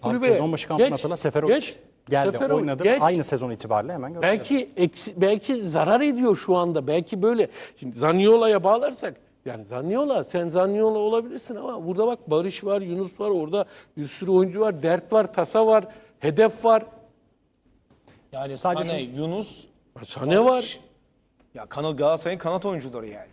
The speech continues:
Speaker 1: Tek opsiyon var. Morata şu an için biliyorsun.
Speaker 3: Bir şey
Speaker 1: Osimhen
Speaker 3: soracağım.
Speaker 1: Tabii.
Speaker 3: Zaniolo on numara, e, mevkinde gözüküyor şu anda ekranda.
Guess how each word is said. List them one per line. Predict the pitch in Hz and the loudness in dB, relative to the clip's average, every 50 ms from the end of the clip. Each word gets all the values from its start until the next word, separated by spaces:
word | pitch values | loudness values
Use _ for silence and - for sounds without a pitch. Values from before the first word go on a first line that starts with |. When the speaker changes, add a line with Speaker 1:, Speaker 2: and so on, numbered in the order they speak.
| _ _ _ | _ _ _
Speaker 1:
Tek | - 196 202 | -2 0 0
opsiyon | 196 170 - - - 117 104 123 | 0 -2 -2 -2 -4 -4 -4 -4
var. | 170 - - - _ _ _ | -6 -10 -12 -20 _ _ _
Morata | 110 113 131 156 160 - 135 135 - - _ _ _ _ - | -4 -2 0 0 0 -2 -4 -6 -6 -8 _ _ _ _ -14
şu | - 156 | -10 -8
an | 139 127 123 | -6 -6 -8
için | 110 - 147 156 | -10 -12 -12 -12
biliyorsun. | 156 123 107 95 - - 101 | -10 -10 -10 -10 -12 -14 -12
Speaker 3:
Bir | |
şey | - 131 | -10 -8
Speaker 1:
Osimhen | - - - 247 | -6 -4 -4 -4
Speaker 3:
soracağım. | 202 - 190 160 135 147 139 123 - | -2 -2 -2 -2 -2 -4 -6 -4 -4
Speaker 1:
Tabii. | 127 104 98 | -4 -4 -4
Speaker 3:
Zaniolo | 120 156 170 185 214 233 240 240 233 | -4 -4 -2 0 0 2 2 2 2
on | 214 220 220 220 | 2 0 0 0
numara, | 214 214 208 196 196 196 190 202 - - - - | 0 0 0 0 0 0 -2 -2 -8 -14 -8 -4
e, | 151 147 143 143 143 143 139 143 139 | -2 0 2 2 4 4 2 2 0
mevkinde | 139 156 165 160 - - 175 170 165 | 0 -2 -4 -4 -4 -4 -2 -2 -2
gözüküyor | 165 160 151 135 131 - - 143 131 123 123 - | -2 -2 -4 -4 -6 -6 -4 -2 -2 -2 -2 -4
şu | - - - 151 | -6 -6 -4 -4
anda | 135 127 123 123 135 | -4 -4 -4 -6 -8
ekranda. | 123 - - 143 127 117 117 113 117 143 | -8 -8 -6 -6 -6 -6 -6 -8 -8 -8